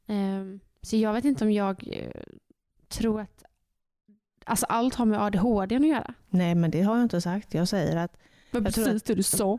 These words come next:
Speaker 2: Nej, jag sa att det, jag tror att det har en kombination.
Speaker 1: Mm.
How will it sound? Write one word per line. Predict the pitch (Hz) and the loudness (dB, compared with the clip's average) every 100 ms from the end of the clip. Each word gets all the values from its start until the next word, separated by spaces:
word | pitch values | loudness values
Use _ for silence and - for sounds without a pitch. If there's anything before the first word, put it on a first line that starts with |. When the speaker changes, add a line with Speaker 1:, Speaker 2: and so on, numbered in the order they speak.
| - | -4
Speaker 2:
Nej, | 185 180 | -2 0
jag | 190 | 0
sa | 190 190 | 0 -2
att | 185 | -2
det, | 190 175 - - - - | 0 -2 -2 -8 -18 -8
jag | 190 | -4
tror | 190 208 | 0 0
att | 185 | 2
det | |
har | 185 | 0
en | 170 | 0
kombination. | 165 175 175 202 202 254 165 - - _ - - | 0 0 2 0 0 0 0 -4 -14 _ -12 -4
Speaker 1:
Mm. | 226 214 | -4 -4